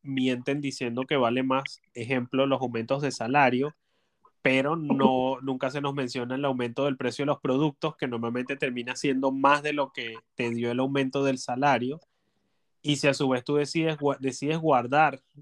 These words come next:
ese dinero para el futuro, otra vez recuerda que cada año los productos que compras son más caros, por lo cual el dinero que guardaste vale menos.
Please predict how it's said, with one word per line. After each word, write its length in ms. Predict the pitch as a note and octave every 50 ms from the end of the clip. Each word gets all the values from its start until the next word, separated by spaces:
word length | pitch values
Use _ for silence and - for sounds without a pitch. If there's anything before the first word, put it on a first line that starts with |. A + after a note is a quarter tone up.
| - _ _ _ _ -
ese 260 | C3+ B2+ - - D3
dinero 340 | D3+ C#3+ C3 C3 C3 C#3 C#3+
para 140 | D#3 D3 D3
el 80 | C3+
futuro, 520 | C3+ - C3 B2+ - E3 C3+ B2+ C#3+ E3 - _ _ _ _ - _ _ _ _ _ _ _ _ _ _ _ _ _ _
otra 340 | - G#2+ G#2 G2 - A2 A2
vez 160 | A2+ A2+ A2+
recuerda 500 | A#2+ A#2+ A2+ - B2+ B2 B2 A#2+ B2 B2+
que 220 | - - C3+ B2 A2+ -
cada 460 | - A2+ G#2+ G#2+ A#2 B2 A#2+ A#2+ A#2
año 280 | A2+ A#2 B2 C3+ D#3 F#3
los 300 | F#3+ F3+ E3 D3 C3+ -
productos 400 | - B2 A2+ A2 G2+ - A#2+ -
que 100 | - C3
compras 460 | - - B2 A#2+ B2 - D3+ E3 D#3+ D3+ _ _ _
son 240 | - - C#3 A#2+ A#2
más 140 | B2 A#2+ -
caros, 360 | _ - C#3 C3+ B2+ D3 D#3+ -
por 160 | _ D#3 C#3
lo 140 | C3 B2 A#2 -
cual 180 | - C3+ C#3
el 60 | D3+ D#3 D3 C3
dinero 240 | B2 A#2+ A#2 B2 B2
que 100 | - C#3
guardaste 480 | C3+ C3+ B2+ B2 B2+ B2 B2 - -
vale 240 | E3+ D3+ B2 A2+ A2+
menos. 460 | A2+ B2+ D3 D3+ C3 A2+ - _ _